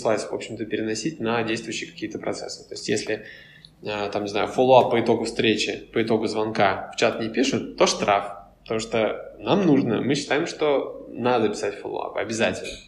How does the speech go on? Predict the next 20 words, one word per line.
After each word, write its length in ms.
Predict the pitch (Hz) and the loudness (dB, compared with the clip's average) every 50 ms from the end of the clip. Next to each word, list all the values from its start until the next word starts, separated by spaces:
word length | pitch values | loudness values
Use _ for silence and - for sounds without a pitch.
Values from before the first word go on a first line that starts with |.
| - - - - - - - - - _ - | -20 -20 -20 -20 -20 -20 -20 -20 -20 _ -12
Типа 400 | - - - - - - - - | -12 -10 -6 -4 -4 -4 -4 2
здороваться, 680 | 101 113 139 147 139 123 113 104 104 - - - - | 6 8 10 10 10 10 8 8 6 2 0 -4 -6
включать 360 | - - 120 110 147 160 156 - | -8 -6 -2 0 0 0 2 4
камеру 420 | - 131 127 123 117 110 104 - | 4 4 4 4 4 2 2 0
перед 200 | - 104 104 101 107 | -2 -4 -4 -4 -6
зв-, 300 | 101 104 101 - - - | -8 -8 -8 -10 -10 -10
ну, 280 | 110 110 110 101 101 101 | -6 -4 -4 -4 -4 -4
на 100 | 101 107 | -4 -4
звонках. 460 | 104 104 104 104 104 101 98 98 - - | -2 -2 -2 -2 0 0 -2 -2 -2 -4
Короче 180 | 98 98 - - | -6 -6 -6 -2
говоря, 160 | 107 104 101 | -2 0 2
много-много 500 | 113 135 160 156 - 127 135 131 117 123 | 4 4 4 4 4 2 2 2 0 -2
таких 220 | - - - - - | -4 -8 -8 0 2
факторов, 380 | 202 220 208 - 160 139 - | 2 2 2 2 -2 -2 0
там, 120 | - 123 107 | -2 -4 -2
по-моему, 160 | - 113 113 110 | -2 -4 -4 -4
шестьдесят 460 | - 113 113 117 - 127 113 - - | -6 -8 -6 -2 0 0 0 0 0
или 60 | 113 | -4
семьдесят 340 | 104 - 117 110 107 104 - | -4 -4 -4 -4 -4 -2 0
параметров. 560 | - 127 - 131 113 - - 135 - - - | 2 2 4 2 2 2 2 0 -2 -4 -8